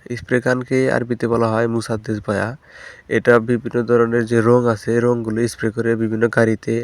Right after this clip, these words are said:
অথবা বাসাবাড়িতে রং করার কাজে এই মুসাদ্দেস বয়া বা এই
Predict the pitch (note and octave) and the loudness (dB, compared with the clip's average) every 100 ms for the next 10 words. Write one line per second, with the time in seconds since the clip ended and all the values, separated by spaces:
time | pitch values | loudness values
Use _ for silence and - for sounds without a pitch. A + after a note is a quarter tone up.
0 | - - A2 G#2+ A2+ B2 _ _ _ _ | -6 -6 -2 -2 -2 -6 _ _ _ _
1 | _ _ - - B2+ B2+ C3+ C#3 D3+ D#3 | _ _ -14 0 2 6 8 8 6 8
2 | D3+ D3 C#3+ C3 B2+ A#2 G#2+ A#2 B2 A#2 | 8 8 6 6 6 4 4 4 4 6
3 | A#2 B2+ B2+ - - B2+ A#2+ B2 A#2 A#2+ | 6 6 0 -6 -10 -6 0 2 2 -2
4 | A#2 - B2 A#2+ A2 A2+ A2+ A#2 A#2 | -8 0 4 6 4 2 2 2 2